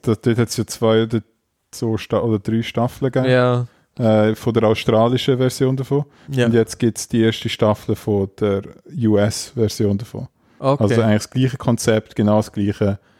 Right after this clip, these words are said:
Speaker 1: mit anderen Leuten logischerweise, äh, in, in der, in Amerika.
Speaker 2: Okay.
Speaker 1: Also es geht darum, noch schnell zu sagen, es geht um, ähm, äh, Autisten, die halt nach der Liebe suchen.
Speaker 2: Ja.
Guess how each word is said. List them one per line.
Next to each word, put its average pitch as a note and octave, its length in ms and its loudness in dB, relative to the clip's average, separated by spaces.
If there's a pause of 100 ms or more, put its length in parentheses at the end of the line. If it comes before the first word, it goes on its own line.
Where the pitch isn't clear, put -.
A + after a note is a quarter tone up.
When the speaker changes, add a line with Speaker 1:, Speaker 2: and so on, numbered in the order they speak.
(200)
Speaker 1:
mit G#2 180 0
anderen G#2+ 320 4
Leuten G#2 320 0
logischerweise, G#2+ 520 -2 (500)
äh, G#2 320 2
in, G2+ 500 0 (100)
in G#2+ 200 -6
der, F#2+ 440 -2
in A2+ 180 -4
Amerika. F#2+ 560 -4
Speaker 2:
Okay. D3 320 -2 (140)
Speaker 1:
Also G2+ 320 4
es G#2 140 -2
geht G#2+ 300 2
darum, G2+ 360 2
noch G2+ 180 -2
schnell F#2+ 220 0
zu - 140 -4
sagen, G2 280 0
es F#2 120 -8
geht G2 240 -2
um, G2 300 0
ähm, F#2+ 420 -2 (580)
äh, F#3 560 -2 (140)
Autisten, A#2 760 2 (100)
die G#2 420 0
halt G2 340 -2
nach F#2+ 320 0 (200)
der G2+ 180 -2
Liebe G#2 380 -2
suchen. - 420 -10 (120)
Speaker 2:
Ja. A#2 340 -2